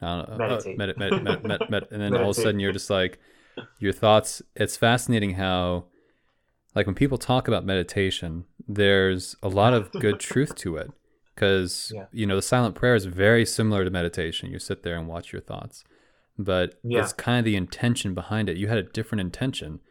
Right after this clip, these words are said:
Speaker 1: And so you found it
Speaker 2: Yes.
Speaker 1: paralyzing,
Speaker 2: Yes.
Speaker 1: right? Your intention
Speaker 2: Yes.
Speaker 1: was to escape from who you are, you know? And
Speaker 2: Yes.
Speaker 1: in reality, you're not really escaping. It's just you're just circle jerking yourself to exhaustion. So I,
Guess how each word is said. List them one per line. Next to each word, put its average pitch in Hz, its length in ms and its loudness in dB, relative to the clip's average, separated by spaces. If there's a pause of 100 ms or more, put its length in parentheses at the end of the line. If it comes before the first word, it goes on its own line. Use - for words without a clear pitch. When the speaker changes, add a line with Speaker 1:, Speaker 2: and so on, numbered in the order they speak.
(400)
Speaker 1:
And 87 100 -6
so 95 220 0
you 92 180 0
found 101 240 4
it 98 40 2
Speaker 2:
Yes. - 160 -4
Speaker 1:
paralyzing, 101 680 0
Speaker 2:
Yes. 117 260 0
Speaker 1:
right? 82 280 -4 (120)
Your 95 100 -6
intention 117 360 2
Speaker 2:
Yes. 104 80 2
Speaker 1:
was 95 200 0
to 87 180 -6
escape 95 400 -2
from 92 140 -6
who 95 60 -2
you 90 200 0
are, 82 320 -2
you 80 140 -8
know? 78 260 -8 (440)
And 120 80 -2
Speaker 2:
Yes. - 460 -2 (120)
Speaker 1:
in 95 100 -8
reality, 101 360 6
you're 92 120 2
not 101 140 0
really 92 180 -2
escaping. 107 460 -4
It's 82 140 -8
just - 260 -8
you're 80 260 -12 (440)
just - 200 -12
circle 98 300 -6
jerking 85 320 -6
yourself 87 340 -6
to 82 80 -8
exhaustion. 82 640 -10 (480)
So - 160 -2
I, - 20 8